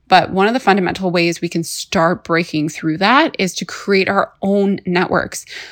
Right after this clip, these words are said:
So if you have the opportunity to meet other e-commerce or product-based or service-based founders that are female in your space or in your area, do that. One of my biz besties runs a yoga and wellness studio for moms. And,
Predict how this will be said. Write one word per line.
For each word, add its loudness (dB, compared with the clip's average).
So 0
if -2
you -4
have 2
the 0
opportunity 0
to -4
meet -2
other 0
e-commerce -2
or -8
product-based 0
or -4
service-based -2
founders 2
that -6
are -6
female 0
in 0
your -2
space 0
or -2
in 0
your -8
area, 4
do 0
that. -2
One 2
of 2
my 4
biz 0
besties -4
runs 0
a 0
yoga 0
and -2
wellness 0
studio -4
for -6
moms. 2
And, 2